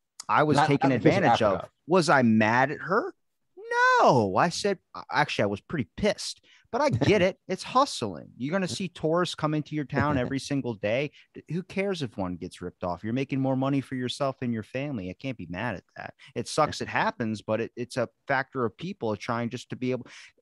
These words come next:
Speaker 1: it's a factor of not caring about other people. You care about yourself. And you care
Speaker 2: Yeah.
Speaker 1: about the people that you care about, the people, your family members.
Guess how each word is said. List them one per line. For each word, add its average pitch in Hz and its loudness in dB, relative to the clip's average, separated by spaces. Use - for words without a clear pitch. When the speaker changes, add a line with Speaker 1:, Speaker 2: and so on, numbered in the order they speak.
Speaker 1:
it's 175 -4
a - -2
factor 226 0
of 139 -4
not 147 2
caring 131 -4
about 107 0
other 98 -4
people. - -16
You 120 -4
care 165 -2
about 131 2
yourself. 82 -10
And 107 -2
you 104 -2
care 127 0
Speaker 2:
Yeah. 123 4
Speaker 1:
about 120 0
the 113 -6
people 120 -6
that 104 0
you 120 -4
care 147 -2
about, 78 -6
the 101 -8
people, 127 -6
your 107 -4
family 120 -4
members. - -16